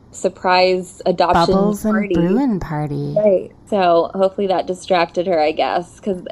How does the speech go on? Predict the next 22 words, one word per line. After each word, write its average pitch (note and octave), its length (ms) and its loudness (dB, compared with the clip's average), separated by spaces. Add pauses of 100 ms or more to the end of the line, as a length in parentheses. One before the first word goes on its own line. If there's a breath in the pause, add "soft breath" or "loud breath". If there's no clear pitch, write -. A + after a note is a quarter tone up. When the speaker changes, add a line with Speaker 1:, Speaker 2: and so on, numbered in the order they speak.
Speaker 1:
you G3 140 -2
know, E3 100 2
like E3 220 2
Deandra E3 380 0
was D#3+ 160 0
saying, D#3+ 540 -2
you F3+ 120 -6
know, D3+ 260 -2 (300)
working F#3+ 380 0
with F3+ 160 -2
other D#3 200 2
people E3+ 460 0
and D#3 200 -2
kind E3 180 -4
of D#3 160 -8 (240)
keeping F3+ 340 -6
her E3+ 140 -8
mind D#3+ 260 -4
occupied D3+ 800 -2
is - 180 -8
something D3+ 420 -4
that B2+ 280 -8